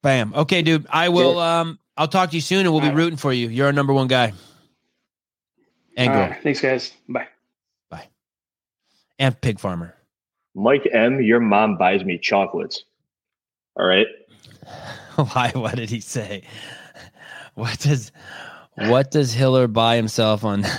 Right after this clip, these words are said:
Speaker 1: <laughs> "Your mom buys me chocolates"?
Speaker 4: Yeah.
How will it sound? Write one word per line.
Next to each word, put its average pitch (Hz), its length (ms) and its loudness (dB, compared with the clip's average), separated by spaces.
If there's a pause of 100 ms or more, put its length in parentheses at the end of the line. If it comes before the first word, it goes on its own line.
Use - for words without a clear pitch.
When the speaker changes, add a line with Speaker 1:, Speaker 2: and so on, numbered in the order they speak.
(400)
Speaker 1:
<laughs> - 540 -20
"Your 113 240 -6 (100)
mom 101 360 -14
buys - 300 -18
me - 160 -20
chocolates"? - 1400 -18
Speaker 4:
Yeah. 85 320 4